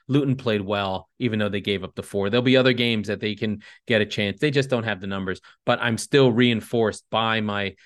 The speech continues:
top four, uh, about Brighton and Hove Albion, despite Caicedo missing. Uh, just incredible stuff from Gross. Ma-,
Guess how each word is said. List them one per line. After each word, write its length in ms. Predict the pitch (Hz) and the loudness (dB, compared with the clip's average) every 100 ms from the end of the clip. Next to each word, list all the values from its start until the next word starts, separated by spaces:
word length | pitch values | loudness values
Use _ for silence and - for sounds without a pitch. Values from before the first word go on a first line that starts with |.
| _ - | _ -4
top 280 | 113 - | -2 -2
four, 420 | - 110 104 98 - - _ | 0 2 2 0 -4 -18 _
uh, 240 | 95 95 98 | -8 -4 -4
about 380 | 104 95 104 107 | -4 0 0 0
Brighton 260 | 107 101 101 | 0 0 -4
and 100 | 95 | -4
Hove 200 | 104 95 | -2 -2
Albion, 360 | 95 98 98 | -4 -4 -2
despite 480 | 101 139 139 165 - _ | -2 -2 0 0 -2 _
Caicedo 480 | - 104 - 101 98 | -8 -6 -4 -4 -4
missing. 440 | 95 92 101 92 - _ _ _ | -6 -8 -8 -8 -12 _ _ _
Uh, 300 | 92 87 85 - | -8 -6 -8 -4
just 300 | 139 135 - | -2 -2 -6
incredible 460 | 113 - 139 127 | -6 0 2 2
stuff 300 | 120 - 120 | 0 -2 -4
from 160 | - 101 | -4 -8
Gross. 480 | 98 135 131 127 - - _ | 0 2 2 0 -10 -20 _
Ma-, 220 | 120 120 | -4 -2